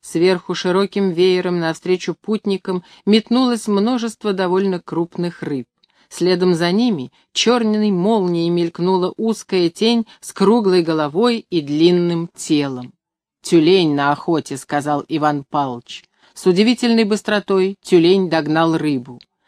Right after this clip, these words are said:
Раскрытая пасть со множеством мелких острых зубов схватила и мгновенно проглотила её, словно втянув в себя.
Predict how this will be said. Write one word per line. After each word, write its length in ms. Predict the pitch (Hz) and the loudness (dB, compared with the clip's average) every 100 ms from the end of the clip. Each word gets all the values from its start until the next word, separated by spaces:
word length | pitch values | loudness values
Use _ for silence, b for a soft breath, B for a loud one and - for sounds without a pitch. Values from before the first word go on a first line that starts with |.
| _ | _
Раскрытая 680 | - 170 - 202 202 208 196 - | -4 -4 0 0 2 2 0 0
пасть 360 | 185 185 - | 0 0 -6
со 220 | - - 165 | -14 -4 0
множеством 600 | 170 185 170 - 190 180 | 0 0 -4 -2 0 2
мелких 520 | 185 202 180 185 - | 4 2 0 -4 0
острых 400 | 190 - 175 160 | -2 -2 -4 -2
зубов 420 | 160 156 208 190 B B | 0 2 0 0 B B
схватила 720 | - - 185 175 247 254 226 | -10 -2 0 0 0 2 2
и 220 | 220 214 208 | -2 2 4
мгновенно 640 | 190 196 202 240 233 226 | 4 2 2 2 2 0
проглотила 760 | 220 220 226 233 - 226 165 | -2 -2 0 0 0 2 2
её, 380 | 156 151 147 143 B B | 2 0 0 0 B B
словно 520 | - - 214 233 220 | 0 4 4 4 2
втянув 520 | 208 - 165 156 165 | -2 -2 0 0 -2
в 80 | - | -6
себя. 440 | - 170 143 127 | -4 -2 -2 -6